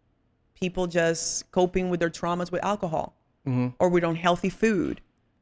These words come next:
Speaker 1: with unhealthy habits. And for me, it was my brother. And I, I looked for resources. I remember when I, I was, I, oh my God. Eleven,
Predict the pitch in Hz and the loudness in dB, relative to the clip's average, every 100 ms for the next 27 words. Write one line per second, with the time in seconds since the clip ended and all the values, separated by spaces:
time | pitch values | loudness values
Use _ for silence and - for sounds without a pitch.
0 | - 180 175 175 180 180 196 - 226 214 | -2 0 2 2 0 0 -4 -2 0 0
1 | - - - - _ _ _ - 185 180 | -2 -4 -6 -6 _ _ _ 0 2 2
2 | 180 - 202 190 180 214 254 196 185 185 | 0 -2 0 2 4 4 4 2 2 2
3 | 185 185 180 165 196 214 - - _ _ | 2 0 -2 2 2 2 -2 -8 _ _
4 | _ _ _ _ 190 185 175 185 196 190 | _ _ _ _ 0 0 2 2 4 2
5 | 185 - - 202 175 190 208 185 165 180 | 0 -6 0 2 4 4 2 -2 0 0
6 | 175 160 - 151 - - _ - 196 214 | 0 -4 -4 -8 -12 -18 _ 0 2 4
7 | 196 196 190 185 170 170 165 - _ _ | 4 4 2 2 2 0 -2 -8 _ _
8 | - - - - 190 214 - - _ - | -20 -12 -8 0 2 2 -2 -16 _ -6
9 | 262 294 - - 233 220 170 185 170 160 | -2 -2 -2 -4 -2 0 2 2 2 0
10 | - _ _ _ _ _ _ _ _ _ | -10 _ _ _ _ _ _ _ _ _
11 | _ _ _ _ _ _ _ _ - 233 | _ _ _ _ _ _ _ _ 2 4
12 | 214 233 285 302 | 6 6 6 6